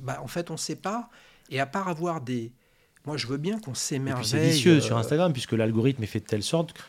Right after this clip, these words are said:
Speaker 2: de te montrer que ce que tu as liké ou ce sur quoi tu es resté. Donc finalement, alors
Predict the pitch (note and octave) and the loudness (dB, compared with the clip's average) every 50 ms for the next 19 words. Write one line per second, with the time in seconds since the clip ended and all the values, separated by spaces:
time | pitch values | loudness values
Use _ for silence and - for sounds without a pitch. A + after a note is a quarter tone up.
0 | - _ _ _ G#2 - - G#2 G#2 G#2+ G#2+ - - - D3+ D#3+ E3+ E3 - - | -20 _ _ _ -12 -10 -8 -6 -6 -6 -6 -4 -2 0 0 0 0 -4 -8 -14
1 | - - _ _ _ _ _ - - C#3 C#3 C3+ - - A#2 A2 - - A2+ A2+ | -20 -20 _ _ _ _ _ 0 2 2 2 2 0 0 -2 -2 0 0 0 2
2 | G#2+ A2 - - - A#2 G#2+ G2+ G2+ G2+ G#2+ G2+ - - D3+ E3 F3 E3+ C#3+ - | 2 0 -2 -6 -6 -4 -2 0 0 0 -2 -4 0 2 4 6 6 6 2 0
3 | - - A#2+ - - A#2 - - D3+ D3 - - A2+ A2+ G#2 A#2 C3+ C3 - - | 0 -2 -2 0 -2 -4 -2 0 0 0 0 2 0 2 4 4 2 2 2 2
4 | C3 A#2 G#2+ A2 C3 D3+ C#3 - - - D#3 D3 D3 C#3+ C#3+ D3 D#3+ E3+ G3 A3 | 2 2 4 4 4 4 4 2 2 4 6 6 6 6 6 6 6 6 6 4
5 | A3+ - - - - - - - A#2+ A2+ A2 - | 0 -4 -12 -20 -20 -20 -6 -2 -2 -2 -2 -4